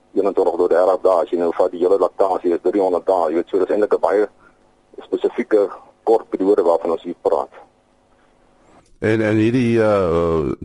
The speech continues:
Speaker 2: tydperk, die, die, die, die duur van, van hierdie, eh, vars koeiperiode, is dit vreeslik vas?
Speaker 1: Nee, wat, dit is eintlik maar 'n, soos ek sê, dit is, dit is maar redelike subjektiewe,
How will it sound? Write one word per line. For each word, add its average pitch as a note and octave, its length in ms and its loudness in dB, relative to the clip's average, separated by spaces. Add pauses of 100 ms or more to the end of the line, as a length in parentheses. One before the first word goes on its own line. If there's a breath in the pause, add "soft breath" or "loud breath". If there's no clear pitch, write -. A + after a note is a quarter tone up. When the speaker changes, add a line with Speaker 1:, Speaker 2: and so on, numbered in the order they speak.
(140)
Speaker 2:
tydperk, A2 520 -2
die, E2 200 -2
die, E2+ 180 -2
die, D#2+ 220 -4
die D2+ 160 -8 (100)
duur A2+ 300 0
van, F2 420 -2 (320 loud breath)
van F#2+ 220 -2
hierdie, F2+ 400 0
eh, D2+ 440 0 (200)
vars A2 320 -2
koeiperiode, F2 800 0 (340 loud breath)
is F#2 100 0
dit A2 160 -4
vreeslik C#3 340 0
vas? - 500 -6 (1200 loud breath)
Speaker 1:
Nee, C4 340 2
wat, - 160 4
dit - 160 0
is - 140 -2
eintlik D3 260 0
maar B2+ 160 4
'n, G#2 400 2
soos G#2+ 140 -4
ek - 80 -16
sê, B2 100 2
dit - 240 0
is, A2 80 -2
dit A#2+ 320 -2
is A#2+ 80 -2
maar A#2 160 2
redelike A#2 400 2 (320)
subjektiewe, A2+ 640 0